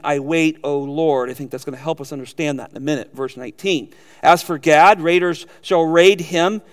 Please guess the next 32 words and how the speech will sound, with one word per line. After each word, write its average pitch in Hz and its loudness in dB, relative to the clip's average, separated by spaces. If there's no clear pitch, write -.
and 123 -12
he 208 -6
will 175 2
raid 175 6
at 175 -2
their 180 0
heels. 151 -4
As 160 4
for 170 -2
Asher, 190 2
his 180 -4
food 180 -2
shall 170 -2
be 147 -4
rich, 160 -2
and 135 -8
he 175 -6
will 165 0
yield 170 2
royal 165 2
dainties. 147 -6
As 160 -2
for 175 -4
Naphtali, 202 0
he 175 4
is 160 0
a 160 0
doe 180 6
let 175 2
loose, 196 -4
and 117 -18
he 147 -4